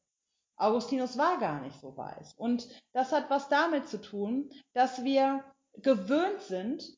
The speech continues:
nur von weißen Menschen zu lernen, aus der Theologie, in der Philosophie und gar nicht in den Blick haben,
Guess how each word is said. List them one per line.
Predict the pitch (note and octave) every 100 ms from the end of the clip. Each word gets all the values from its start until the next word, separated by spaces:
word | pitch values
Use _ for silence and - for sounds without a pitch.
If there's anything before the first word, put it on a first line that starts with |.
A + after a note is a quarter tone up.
| _ _ A#3
nur | C#4+ D#4+
von | E4 D#4+ C4
weißen | C#4+ F4+ F#4+ D4+ G3+
Menschen | D#3+ D#3+ - C#3+ D3
zu | - F3
lernen, | E3 D#3+ D#3 C#3+ C3 -
aus | F#3+ G3
der | G3
Theologie, | G#3 G3+ G#3 G#3 C4+ C4+ C4 -
in | A3
der | G3
Philosophie | G3 D#4+ C#4 A3+ A#3 - A#3 A#3 A3+ A3+ - _ _
und | A#3 A#3+
gar | B3+ C#4+
nicht | D#4 D4
in | -
den | B3+ A#3 A3
Blick | D4 F#4 -
haben, | F#3+ F3 E3 F#3 A#3+ F4